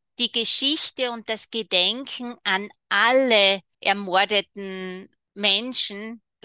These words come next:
während des Zweiten Weltkrieges und nach dem, äh, Zweiten Weltkrieg zu erinnern.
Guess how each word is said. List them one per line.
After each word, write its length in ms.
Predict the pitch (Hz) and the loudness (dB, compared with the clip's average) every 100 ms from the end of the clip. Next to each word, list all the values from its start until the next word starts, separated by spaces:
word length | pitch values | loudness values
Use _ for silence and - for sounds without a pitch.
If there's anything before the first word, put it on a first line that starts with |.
| 160 | -6
während 460 | 190 202 208 220 | -2 0 -2 -4
des 160 | 208 - | -6 -8
Zweiten 380 | 185 185 - 196 | -6 -8 -8 -6
Weltkrieges 600 | 180 185 - 190 185 190 | -6 -6 -6 -6 -2 -4
und 160 | 185 | -6
nach 380 | 190 175 170 - | -6 -4 -4 -6
dem, 260 | - 185 180 - | -12 -16 -14 -8
äh, 340 | 190 180 175 175 | -4 -2 -2 -4
Zweiten 380 | - 160 - 175 | -2 -4 -4 -6
Weltkrieg 540 | 156 - - 190 - | -6 -6 -4 -4 0
zu 180 | - 196 | -2 0
erinnern. 720 | 185 175 185 196 170 160 208 | -2 -2 -4 -4 -4 -6 -8